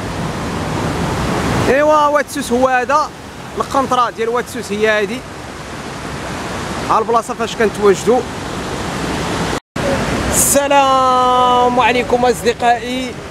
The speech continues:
فيديو جديد واليوم جديد، جينا من جديد واد سوس. حاليًا كنتواجدو واد سوس، غادي نبارطاجي معكم واد سوس والفيضان ديالو.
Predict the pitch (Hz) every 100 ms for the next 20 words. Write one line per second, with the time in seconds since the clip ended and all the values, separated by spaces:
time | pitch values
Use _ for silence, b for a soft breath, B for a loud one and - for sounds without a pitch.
0 | - 156 254 262 262 247 247 247 240 240
1 | 240 240 240 185 233 240 240 196 - -
2 | - - 285 220 139 - - 349 349 330
3 | 330 320 311 311 294 - - 160 - 277
4 | 180 - - - - - 330 330 330 320
5 | 285 - - 190 294 302 196 294 269 285
6 | 294 277 170 - 185 240 277 285 294 285
7 | - - - 311 202 - - - - -
8 | 240 285 277 269 285 294 - 277 269 269
9 | 269 208 262 277 208 - 254 285 - 277
10 | 170 - - - 196 285 339 277 320 320
11 | 320 262 285 269 285 294 311 277 - -
12 | 269 285 - 294 320 302 - - 277 -
13 | 285 277 277 262 285 294 - - - -
14 | 269 302 226